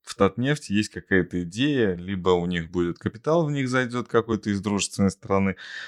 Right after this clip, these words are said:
либо совместное предприятие будет. Совместное предприятие случилось.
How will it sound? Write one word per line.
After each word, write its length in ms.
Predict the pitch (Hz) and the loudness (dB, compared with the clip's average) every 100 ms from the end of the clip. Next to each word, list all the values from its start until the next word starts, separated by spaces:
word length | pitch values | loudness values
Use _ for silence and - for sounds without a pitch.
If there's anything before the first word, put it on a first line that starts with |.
| - | -8
либо 400 | 110 101 98 90 90 | 0 2 4 2 -2
совместное 600 | - - 98 104 - 92 | -6 0 2 0 -4 -6
предприятие 640 | 90 - 92 92 - 85 | -8 -8 -4 -2 -2 -4
будет. 240 | 82 85 - | -4 -6 -2
Совместное 420 | 110 147 156 143 | 0 0 0 -4
предприятие 600 | 127 117 123 139 - 113 | -8 -4 0 0 0 -4
случилось. 720 | - 117 104 104 87 82 - | -2 -2 0 0 0 -2 -10